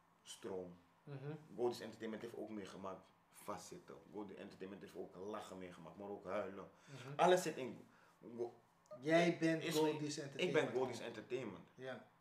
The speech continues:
Speaker 1: Begrijp je? Dus het, het zal nooit van mij afgepakt kunnen of dat ik denk, ik doe het weg.
Speaker 2: Ja, precies. Ik voel je, ik voel je.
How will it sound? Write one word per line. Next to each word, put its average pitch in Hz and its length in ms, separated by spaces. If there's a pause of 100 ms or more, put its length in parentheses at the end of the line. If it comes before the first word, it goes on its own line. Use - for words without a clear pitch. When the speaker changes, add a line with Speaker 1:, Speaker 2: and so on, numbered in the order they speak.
Speaker 1:
Begrijp 113 360
je? 135 60
Dus 135 180 (420)
het, - 180 (720)
het 131 180
zal 151 200
nooit 180 280
van 143 160
mij 139 360 (1400)
afgepakt 120 500
kunnen 110 220
of 101 140
dat 110 160
ik 95 120
denk, 104 140
ik 107 140
doe 101 160
het 85 160
weg. - 400
Speaker 2:
Ja, 127 200
precies. 113 380
Ik 110 100
voel 113 160
je, 101 60 (120)
ik - 80
voel 113 160
je. 98 80